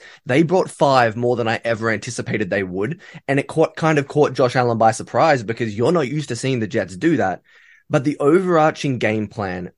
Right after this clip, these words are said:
and the reason the Jets had success is 'cause they sat back in their deep shells, cover three, cover four,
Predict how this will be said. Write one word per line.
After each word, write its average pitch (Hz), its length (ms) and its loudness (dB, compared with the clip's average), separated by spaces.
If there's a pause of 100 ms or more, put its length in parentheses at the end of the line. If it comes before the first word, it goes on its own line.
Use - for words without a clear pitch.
(120)
and 131 140 -2
the 127 80 -2
reason 135 380 0
the 139 60 2
Jets 127 260 -2
had 120 200 -2
success 101 600 -4 (260)
is 139 140 -2
'cause 120 220 -6
they 98 120 0
sat - 380 0
back 147 240 -2
in 143 80 -2
their 117 100 0
deep 113 280 -4
shells, 98 460 -2 (220)
cover 113 260 -4
three, 151 320 -2
cover 143 300 -4
four, 95 460 -4